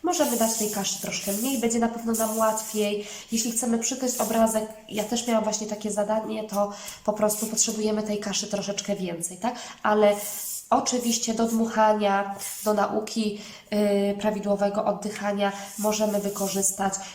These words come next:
garstkę kaszy, troszeczkę ryżu, tak? Nie musi to być aż cały talerz, tak jak ja użyłam. Y, kolejnym zadaniem, y, będą potrzebne nam dwa kubeczki, również słomka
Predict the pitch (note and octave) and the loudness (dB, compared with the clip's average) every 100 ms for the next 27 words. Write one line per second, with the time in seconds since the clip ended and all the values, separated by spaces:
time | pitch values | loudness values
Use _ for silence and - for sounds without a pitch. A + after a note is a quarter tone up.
0 | - F#3+ G3 G#3 A3 - - A3 A3 A3+ | -10 0 4 6 4 -2 -2 0 2 0
1 | A3+ A3+ - A3+ A3 - F#3 F3+ G#3+ - | 0 0 0 -2 -6 -6 -4 -2 -2 2
2 | G#3+ G#3 G3+ G3 G#3 G#3 G#3 G3 - G#3 | 2 2 -2 -2 -4 -2 2 2 0 -4
3 | F#3 F#3+ F#3+ - - G3 F#3+ F#3+ F#3+ F#3+ | -4 -2 -2 -2 0 0 2 0 0 -2
4 | F#3+ F#3 - F#3+ F#3 F#3 G3+ E3 E3+ - | -6 -8 -4 -2 0 -2 -4 -4 -6 -8
5 | - - - - - - - - - - | -12 -16 -18 -8 -6 -6 -8 -10 -12 -12
6 | - - - - A#3 A3+ A3 A3 A3 A3+ | -16 -18 -16 -4 2 4 6 4 2 0
7 | - G#3+ E4 F4+ D#4 C4 A#3+ G3+ F#3 F3+ | -2 0 0 0 -2 0 0 0 0 0
8 | F3+ G3+ D#4+ F#4 - - _ _ _ - | 2 2 2 -6 -12 -20 _ _ _ -20
9 | - - - - A3 G#3+ G#3 F#3+ - - | -12 -12 -12 -6 0 2 2 0 -8 -14
10 | - D4+ F4+ E4 D#4 - A3+ - A3+ - | 0 4 4 4 2 2 -2 0 0 2
11 | G#3 G3 F#3 F3 - - G#3 D4+ - - | 2 2 0 -2 -8 -12 0 0 2 0
12 | G3+ F#3+ - - A3+ E4 G#4 - - - | 0 0 -6 -4 -2 0 -2 -10 -20 -20
13 | _ - - - _ - _ - _ _ | _ -20 -20 -20 _ -20 _ -20 _ _
14 | - - - - - C4 F4 C#4+ A#3 - | -14 -12 -12 -12 -4 0 2 2 2 2
15 | G3+ F#3+ F3+ F3+ G#3 A3 | 0 -2 -4 -4 0 0